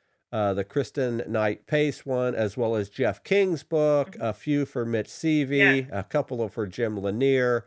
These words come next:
Speaker 1: uh, and a few for, for Martin's book as well. So I know a lot of the guys, guys and gals have written books over the years, writing a book is much different than it was even ten or fifteen years ago. Just like in the rest of the world,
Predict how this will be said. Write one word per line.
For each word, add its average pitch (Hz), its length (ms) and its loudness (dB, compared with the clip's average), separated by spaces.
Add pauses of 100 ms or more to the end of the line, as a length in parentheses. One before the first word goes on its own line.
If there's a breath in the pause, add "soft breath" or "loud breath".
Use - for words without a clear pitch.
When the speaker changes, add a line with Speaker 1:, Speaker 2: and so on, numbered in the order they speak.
(400 soft breath)
Speaker 1:
uh, 123 200 2
and 139 160 2
a 139 60 0
few 190 260 -2
for, 185 360 -2
for 175 160 -4
Martin's 170 520 0
book 117 300 0
as 117 220 -2
well. 127 360 2
So - 120 -8
I 143 100 0
know 202 200 0
a - 20 2
lot 160 240 4
of 143 80 0
the 131 80 -2
guys, 123 520 0 (160)
guys 131 320 0
and 117 120 -4
gals 107 320 0
have 101 200 -4
written 120 240 -4
books 107 400 -4
over 110 240 -2
the 101 160 -4
years, 107 460 0 (420 soft breath)
writing 185 260 6
a 160 60 4
book 147 320 2
is 135 300 2
much 139 260 0
different 135 360 -2
than 120 120 0
it 110 80 -4
was 113 320 0
even 127 240 -4
ten 135 180 -2
or 131 80 0
fifteen 135 460 -2
years 156 300 -2
ago. 92 400 0 (120)
Just 117 280 -6
like 120 260 0
in 120 80 -2
the 117 80 0
rest 131 300 0
of - 80 -2
the 113 60 2
world, 95 360 0